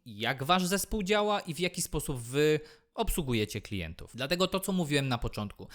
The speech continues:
najlepiej sobie system przetestować, w jaki sposób Responso sprawdzi się u was, bo pod filmem umieszczam link do trzydziestodniowego okresu próbnego,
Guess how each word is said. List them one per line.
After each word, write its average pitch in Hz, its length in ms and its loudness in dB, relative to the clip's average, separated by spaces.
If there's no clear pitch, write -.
najlepiej 208 380 0
sobie 131 280 -2
system 87 420 -6
przetestować, 196 920 0
w 110 100 -2
jaki 165 320 2
sposób - 420 0
Responso 180 560 0
sprawdzi 170 420 -2
się 170 200 0
u 175 100 -2
was, 170 380 2
bo 214 340 -4
pod - 180 0
filmem 190 480 0
umieszczam 151 520 0
link 135 280 0
do 117 200 4
trzydziestodniowego 190 1000 2
okresu 180 420 0
próbnego, 165 540 2